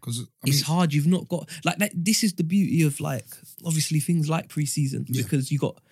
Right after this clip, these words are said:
Speaker 2: three days a week. You got Tuesday, Thursday, Saturday, so you can do
Speaker 1: Mm.
Speaker 2: your running, do your this,
Speaker 1: Mm.
Speaker 2: but there's plenty of time to, to work on,
Speaker 1: Yeah,
Speaker 2: on the
Speaker 1: of
Speaker 2: bits
Speaker 1: course.
Speaker 2: that you want. And then you
Speaker 1: But,
Speaker 2: got four or
Speaker 1: but
Speaker 2: five friendlies in
Speaker 1: even
Speaker 2: order
Speaker 1: still,
Speaker 2: to
Speaker 1: you
Speaker 2: implement it.
Speaker 1: only got, um,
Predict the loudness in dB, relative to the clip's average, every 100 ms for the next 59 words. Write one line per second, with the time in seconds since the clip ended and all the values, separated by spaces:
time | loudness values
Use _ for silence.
0 | _ -8 4 6 6 4 4 0 0 -4
1 | -6 0 2 2 0 -2 -4 -2 -4 -4
2 | -4 -6 -8 -10 -4 0 2 4 2 2
3 | 2 4 4 2 -2 -4 -8 -14 -14 -4
4 | -4 -2 -6 -6 -4 2 2 2 -2 -2
5 | -4 -2 -4 -6 -6 -8 -4 0 0 -2
6 | -4 -6 -4 -4 -2 -2 -2 0 2 0
7 | -2 -4 4 6 6 0 -2 -2 0 0
8 | 0 0 2 2 0 0 2 4 2 0
9 | 2 2 4 0 -2 -4 -4 -6 -12 -12
10 | -10 -10 -12